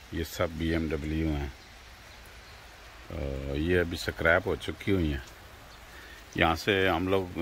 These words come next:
जो हमारे काम की होती है, फिर वो हम लोग ख़रीद लेते हैं ऐसे ही, जैसे ये Hyundai है,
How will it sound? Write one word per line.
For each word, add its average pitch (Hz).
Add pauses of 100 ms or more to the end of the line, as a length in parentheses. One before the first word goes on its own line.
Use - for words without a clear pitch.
(220)
जो 95
हमारे 90
काम 104
की 110
होती 92
है, 101
फिर 90
वो 98
हम 85
लोग 95
ख़रीद 101
लेते 123
हैं 101
ऐसे 92
ही, 101 (720)
जैसे 92
ये 92
Hyundai 80
है, 87